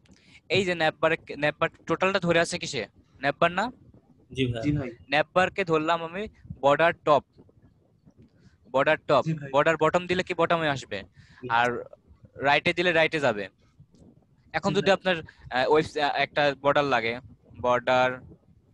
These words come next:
Speaker 1: লেফট, ধরেন লেফটে দিলাম। লেফটে দিলাম সিক্স পিক্সেল।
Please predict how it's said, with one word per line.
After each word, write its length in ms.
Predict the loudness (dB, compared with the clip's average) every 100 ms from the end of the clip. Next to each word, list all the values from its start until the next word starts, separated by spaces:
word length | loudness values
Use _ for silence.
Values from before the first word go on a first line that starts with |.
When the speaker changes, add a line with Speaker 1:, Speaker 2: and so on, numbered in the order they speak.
| _ _ _ -2
Speaker 1:
লেফট, 760 | -2 0 -2 0 -2 -6 -20 _ _ -6
ধরেন 200 | -4 0
লেফটে 340 | -2 -2 -4
দিলাম। 280 | -4 -6 -12 _ _ -20 _ -10
লেফটে 320 | -6 -6 -4
দিলাম 240 | -4 -6 -8
সিক্স 340 | -10 -10 -8
পিক্সেল। 440 | -8 -8 -10 -16